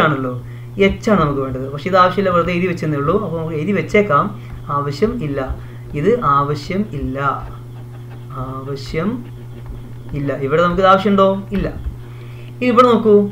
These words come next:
ഇതിൻ്റെ പ്രത്യേകത എന്താ? ഈ ട്രയാങ്കിൾ പ്രത്യേകത, triangle രണ്ടിൻ്റെ പ്രത്യേകത എന്താണ്? ഇത് ഒന്നാം triangle ആണ്, ഇത് രണ്ടാം triangle ആണ് അല്ലേ? രണ്ടാം ട്രയാങ്കിൾ പ്രത്യേകത എന്താണ്? ഇവിടെ angle thirty, sixty, ninety ആണ്. അപ്പോൾ അതൊന്ന് നമുക്ക് എഴുതി വെച്ചാലോ?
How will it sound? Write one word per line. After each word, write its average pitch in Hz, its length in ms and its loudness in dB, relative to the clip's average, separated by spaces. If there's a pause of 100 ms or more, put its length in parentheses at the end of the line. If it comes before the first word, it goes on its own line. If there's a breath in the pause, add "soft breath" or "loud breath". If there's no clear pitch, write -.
(280)
ഇതിൻ്റെ 226 240 6 (100)
പ്രത്യേകത 190 240 4
എന്താ? 180 160 2
ഈ - 60 0
ട്രയാങ്കിൾ 170 280 2
പ്രത്യേകത, 160 400 2
triangle 156 280 2
രണ്ടിൻ്റെ 156 260 0
പ്രത്യേകത 156 280 2
എന്താണ്? 147 200 0 (120)
ഇത് 151 140 0
ഒന്നാം 165 240 4
triangle 175 380 0
ആണ്, 208 100 0 (480)
ഇത് 180 100 -6 (100)
രണ്ടാം 170 320 0
triangle 143 340 0
ആണ് 131 120 -6
അല്ലേ? 165 140 2 (680 loud breath)
രണ്ടാം 185 260 2
ട്രയാങ്കിൾ 196 260 4
പ്രത്യേകത 180 260 0
എന്താണ്? 175 220 2 (240)
ഇവിടെ 214 180 4 (100)
angle 156 200 2 (120)
thirty, 147 360 -2 (160)
sixty, 151 320 -8 (100)
ninety 127 340 -6
ആണ്. 131 100 -6
അപ്പോൾ 170 120 0
അതൊന്ന് 202 200 4
നമുക്ക് 196 160 6
എഴുതി 180 160 2
വെച്ചാലോ? 170 340 2